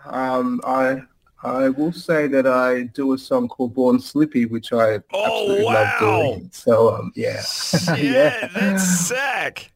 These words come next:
Speaker 2: Oh,
Speaker 1: Yes.
Speaker 2: wow, that's awesome. A-, and, and isn't it amazing being on stage,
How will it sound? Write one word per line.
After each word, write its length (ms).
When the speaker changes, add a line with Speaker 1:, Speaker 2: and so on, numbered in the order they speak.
Speaker 2:
Oh, 260
Speaker 1:
Yes. 80
Speaker 2:
wow, 220
that's 240
awesome. 280
A-, 40
and, 280
and 200
isn't 320
it 80
amazing 520
being 220
on 140
stage, 640